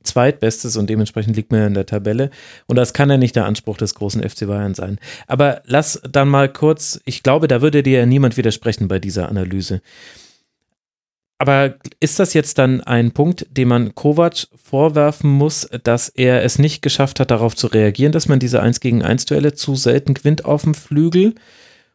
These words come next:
Oder liegt es dann nicht dann doch eher in der, im schleichenden Qualitätsverfall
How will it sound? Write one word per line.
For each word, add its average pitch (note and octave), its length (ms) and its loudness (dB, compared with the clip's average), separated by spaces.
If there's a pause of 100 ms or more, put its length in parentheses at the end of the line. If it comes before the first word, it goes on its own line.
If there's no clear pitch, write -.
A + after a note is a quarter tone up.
(240)
Oder E3 580 4 (300)
liegt C#3 260 -4
es C#3 80 -6
dann B2+ 220 0 (120)
nicht C3+ 320 -4
dann D3 200 2
doch D3 260 -2
eher C#3+ 340 2
in C3+ 200 0
der, B2 400 0 (200)
im B2 220 0
schleichenden B2+ 580 2
Qualitätsverfall A#2+ 1200 -2